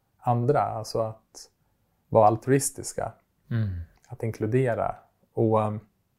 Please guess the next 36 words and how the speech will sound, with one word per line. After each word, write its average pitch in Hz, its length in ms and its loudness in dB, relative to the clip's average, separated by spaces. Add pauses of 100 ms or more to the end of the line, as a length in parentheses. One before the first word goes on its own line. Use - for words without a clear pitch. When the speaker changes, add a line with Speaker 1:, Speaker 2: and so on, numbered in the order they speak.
(280)
Speaker 1:
jag 123 80 6
gillar 131 600 4 (600)
hur 110 500 0
Dalai 113 320 4
Lama 123 360 4
brukar 101 240 -12
prata 110 420 -4
om 101 300 -4 (120)
just 107 300 -8
det 101 80 -8
här 104 120 -6
med 101 140 -12
medkänsla 104 640 -10
till - 140 -14
andra. 113 420 -4 (680)
För - 140 -2
Speaker 2:
Mm. 117 80 4
Speaker 1:
han, 123 260 2 (400)
han - 180 -4
är 151 40 4
väldigt 117 280 2
tydlig 135 440 -2
med 101 340 -4
att - 420 -16 (280)
det 110 80 0
här 147 160 6
gör 107 220 0
du 107 220 -8 (100)
för - 100 -6
dig 123 100 -2
själv. - 260 -4 (400)
Speaker 2:
Mm. 151 360 4 (1040)
Speaker 1:
Men 113 160 4
du 120 140 4
är 123 120 -4
klokt - 600 4